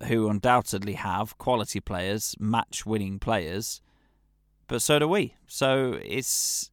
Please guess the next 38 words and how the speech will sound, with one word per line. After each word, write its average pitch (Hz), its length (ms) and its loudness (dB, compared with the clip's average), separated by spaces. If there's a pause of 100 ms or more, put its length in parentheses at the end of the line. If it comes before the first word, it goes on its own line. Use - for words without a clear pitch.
(100)
it, - 200 -4
it's 101 360 -2
probably 135 380 2
a, 104 200 -4
and 117 220 2 (140)
quite 113 200 6
a - 60 -4
good 143 220 2
one, 107 260 2
really, 101 500 0 (440)
to, 110 340 2
to - 180 -6
come 120 240 2
back - 360 2
to, 98 220 -2
because 104 680 -2 (760)
I 127 60 0
don't 143 120 0
know 120 60 8
about 95 280 -4
you, 101 120 0
but, 92 300 -6
but 110 380 -4
playing 131 220 2
a 101 60 -2
team 104 180 -4
like 95 120 -4
Manchester 101 440 -4
United, 98 320 -4
regardless 110 420 -2
of 101 60 -6
their 101 140 -2
situation - 580 -4
at 98 80 -6
the - 80 -12
time, 104 340 0
it - 40 -8
always 101 500 -2